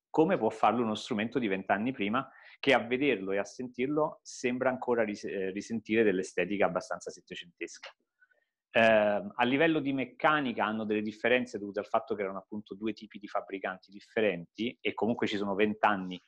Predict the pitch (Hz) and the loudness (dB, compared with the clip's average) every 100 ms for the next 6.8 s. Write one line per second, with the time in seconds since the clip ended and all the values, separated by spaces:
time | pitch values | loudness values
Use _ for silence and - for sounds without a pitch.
0 | _ 101 95 - 104 101 92 - 90 95 | _ -8 -6 -2 0 2 0 -6 -2 -2
1 | 95 92 92 - 87 85 - - - - | 0 -2 -6 0 2 2 -2 -8 -20 -10
2 | - 131 123 120 127 165 160 131 110 127 | 0 2 2 2 4 4 4 4 4 2
3 | 127 110 - 110 131 143 107 - - 110 | 4 2 2 -2 -2 -4 -8 -8 2 4
4 | 101 - 113 117 117 110 - - - 131 | 4 2 -2 -4 -6 -8 -8 -8 -4 0
5 | 107 107 123 - 107 117 110 95 104 127 | 0 0 -2 2 2 2 0 -2 -2 -4
6 | 104 95 92 98 98 - - | -2 -4 -2 0 0 0 -14